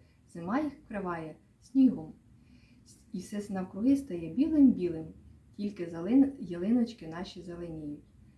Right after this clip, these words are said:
Давайте сьогодні зліпимо ялиночку та вкриємо її сніжком. Для роботи нам потрібен пластилін білого, зеленого, коричневого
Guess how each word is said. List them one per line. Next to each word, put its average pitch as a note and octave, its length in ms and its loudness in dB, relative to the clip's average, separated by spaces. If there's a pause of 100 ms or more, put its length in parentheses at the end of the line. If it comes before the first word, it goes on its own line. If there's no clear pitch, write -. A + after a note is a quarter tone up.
(200)
Давайте F3 360 -8
сьогодні E3 420 -12
зліпимо D#3+ 460 -10
ялиночку F3+ 720 -2 (100)
та - 60 -16
вкриємо A3+ 460 -2
її E3 240 -8
сніжком. G3 560 -12 (540)
Для G#3+ 100 -2
роботи B3 340 2
нам G#3 200 0
потрібен F#3+ 500 -6
пластилін F#3 680 -8
білого, F3 540 -4
зеленого, E3+ 520 -6
коричневого F3+ 1000 -8